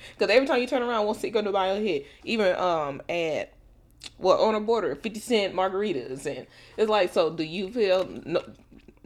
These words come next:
they haven't said anything. They haven't came out and said, "Why y'all doing this?" So it's like, what is appropriate if we, if the country gonna start celebrating this holiday,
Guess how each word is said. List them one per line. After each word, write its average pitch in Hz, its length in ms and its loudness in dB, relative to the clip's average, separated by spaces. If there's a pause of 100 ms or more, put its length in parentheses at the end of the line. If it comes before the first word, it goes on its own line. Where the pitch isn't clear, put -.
(260)
they 135 240 2
haven't 226 260 0
said 143 160 0
anything. 135 360 -6
They 156 100 -2
haven't 277 160 -4
came 147 260 -4
out 139 140 -4
and 135 80 -14
said, 139 180 -4
"Why 143 140 -2
y'all 139 160 -4
doing 127 220 -8
this?" 135 260 -10 (280)
So 190 160 4
it's 185 100 2
like, 156 160 2 (100)
what 175 280 4
is 160 180 0
appropriate 165 680 0
if 143 220 -2
we, 185 240 -4 (240)
if 139 280 -2
the 147 100 -2
country 190 340 -6
gonna 165 160 -2
start 147 300 -4
celebrating 151 680 -2 (1080)
this 165 120 -4
holiday, 165 500 2